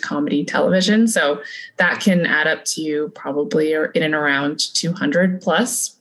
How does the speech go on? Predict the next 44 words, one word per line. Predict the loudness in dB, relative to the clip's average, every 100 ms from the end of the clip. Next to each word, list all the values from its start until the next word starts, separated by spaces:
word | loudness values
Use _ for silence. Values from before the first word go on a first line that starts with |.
| -2
pitches | 0 2 2
a | 2
year, | 2 2 0
which | -4 -4
is | -4
kind | -2 -2
of | -2
crazy, | 0 0 2 2 2 0 -4 -14 -10 -2
but | 0
it's | 0
great | 0 0 0
because | -2 -2 -2
we | -4
get | -2 -2 -2 -6
a |
huge | -10 -6 -4 -2 -2 -2 -2
swath | -2 0 0 -2 -4
of, | -2 2 0 -2 -8 -8
you | -6 -4
know, |
not | -2 0
only | 0 -2
talent, | -2 0 0 0 0
but | -2 0
really | 0 0
interesting | -2 -4 -6 -4 -4 -2
stories. | 2 4 4 4 4 2 -4 -12 -14 -2
Um, | 0 0
and | 0 2
it | 4
is | 2 0
really | 0 0 0 -2
interesting | -2 0 0 -2
to |
see, | -4 -2 0 2
you | 2 2
know, | 0
everything | 0 -2 -2 0
coming | -2 -2
through | -2 -2
our | 0
doors, | 0 -2
especially | -4 -4 -2 0 0
after, | 0 -2 -2 0 0 0 -4